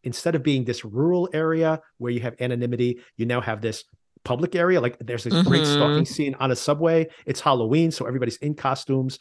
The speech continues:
Speaker 1: It's very well done. All the kills and all the action sequences are the best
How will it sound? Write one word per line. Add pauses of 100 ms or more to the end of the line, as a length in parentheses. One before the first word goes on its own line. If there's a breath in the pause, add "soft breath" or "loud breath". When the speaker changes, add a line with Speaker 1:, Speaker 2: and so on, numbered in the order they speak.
(240 loud breath)
Speaker 1:
It's
very
well
done. (300 loud breath)
All
the
kills
and
all
the
action
sequences
are (240 loud breath)
the
best